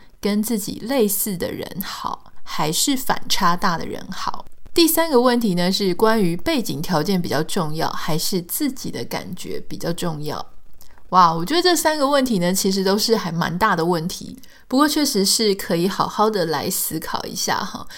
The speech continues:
所以今天我们就先来跟大家谈一谈我的想法。说真的啦，爱情它其实是一个没有标准答案的。虽然我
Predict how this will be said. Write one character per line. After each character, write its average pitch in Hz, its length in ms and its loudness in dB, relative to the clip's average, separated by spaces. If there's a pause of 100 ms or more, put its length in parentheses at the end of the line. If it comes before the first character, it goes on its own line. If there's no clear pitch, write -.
(280)
所 - 180 0
以 285 240 2
今 233 160 0
天 254 80 4
我 240 80 4
们 170 160 2
就 190 320 2
先 208 220 0
来 190 160 0
跟 185 160 -2
大 190 80 0
家 175 140 2
谈 190 200 -4
一 151 60 -4
谈 165 180 -4
我 143 80 -6
的 139 120 -6
想 151 320 -6
法。 - 340 -8 (240)
说 277 160 -4
真 277 220 0
的 220 100 4
啦， - 180 -4 (120)
爱 233 160 2
情 175 240 -2
它 185 180 0
其 190 140 0
实 170 80 0
是 - 120 -2
一 165 60 0
个 160 100 -2
没 156 120 -4
有 151 100 -2
标 156 260 0
准 127 280 -8
答 - 140 -4
案 156 220 -6
的。 - 80 -14 (300)
虽 - 180 0
然 226 200 4
我 156 360 2